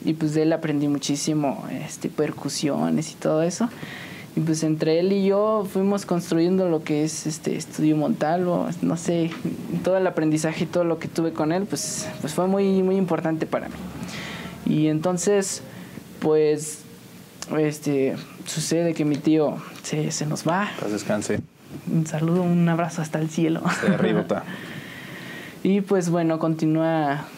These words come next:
Speaker 1: al Rollers, pero, pues, en ese entonces igual esta Abby nos dijo, "Oigan, es que ya tengo algunos otros proyectitos y, pues, la verdad ya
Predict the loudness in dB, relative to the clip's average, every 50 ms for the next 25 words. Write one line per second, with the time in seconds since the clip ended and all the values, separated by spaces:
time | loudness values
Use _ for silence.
0 | -16 -16 -16 -16 -14 -10 -4 -2 0 0 2 2 2 4 4 4 2 2 0 0
1 | 0 0 2 2 2 0 0 -2 -2 0 0 0 0 0 0 -2 -2 0 0 0
2 | 0 2 2 2 2 2 -2 -8 -14 -14 -16 -16 -16 -8 -2 2 2 4 4 4
3 | 4 2 0 0 0 2 2 2 2 2 2 2 4 4 2 2 0 -2 -4 -2
4 | -2 -2 0 2 2 2 2 2 2 2 2 2 0 2 0 2 2 2 0 0
5 | 0 0 0 2 2 2 2 2 0 -2 -2 -4 -4 -4 -2 0 0 0 0 -2
6 | 0 0 0 0 2 0 -2 -4 -4 -6 -6 -4 -2 0 0 2 0 2 2 0
7 | 0 0 0 -2 -2 -6 -8